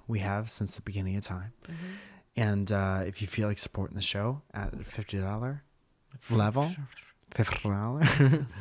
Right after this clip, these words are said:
Speaker 1: special,
Speaker 2: Free.
Speaker 1: um, we'll help you,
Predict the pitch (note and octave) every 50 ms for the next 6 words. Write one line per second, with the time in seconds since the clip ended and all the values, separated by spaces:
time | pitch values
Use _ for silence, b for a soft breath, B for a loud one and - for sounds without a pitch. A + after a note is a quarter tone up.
0 | - - - - - - A#2 A2+ A#2 A#2+ D3 D3 D#3 F#3 - B B B D#3+ D#3
1 | B D#3 E3+ B B B B B B B B B - B2+ B2+ B2 A#2+ A#2 A#2 A#2
2 | A#2 A2+ A2+ A2 G#2+ G2+ - - _ _ _ _ _ _ B2 A2+ A2 G#2 G2+ A2
3 | A2 G#2+ - A2+ G#2+ G#2+ G#2 G#2 G#2 G2+ -